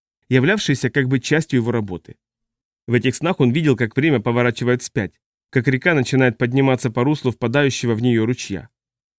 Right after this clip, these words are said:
Он держал два одномоментных мгновения в левой и правой руке и с улыбкой разводил руки, разделяя эти мгновения, точно один большой мыльный пузырь на два. Он вскакивал с постели и начинал судорожно записывать,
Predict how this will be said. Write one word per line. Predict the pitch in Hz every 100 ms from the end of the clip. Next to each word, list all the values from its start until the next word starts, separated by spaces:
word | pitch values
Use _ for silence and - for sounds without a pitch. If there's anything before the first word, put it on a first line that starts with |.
| _
Он | 135 135
держал | 131 127 139
два | 123 131
одномоментных | 131 120 131 131 123 117 113
мгновения | 120 123 131 175 135 120
в | 123
левой | 165 143
и | - 127
правой | 131 120 120
руке | 120 - 208 _ _ -
и | 139
с | -
улыбкой | 180 220 143
разводил | 135 127 139 160 185
руки, | 147 110 101 _ -
разделяя | 127 135 156 180 123
эти | - 123
мгновения, | 123 120 131 185 131 95 _ -
точно | 143 - 147
один | 135 135 180
большой | 127 127 - 185
мыльный | 143 143 131 123
пузырь | 131 127 185 147
на | 131 95
два. | 85 - _ _ _ _ _ _ _ _ _ -
Он | 139
вскакивал | 127 151 127 123 120
с |
постели | - 117 - 165
и | 123 131
начинал | 127 - 208 202
судорожно | - 151 131 127 123
записывать, | 123 - 156 - 107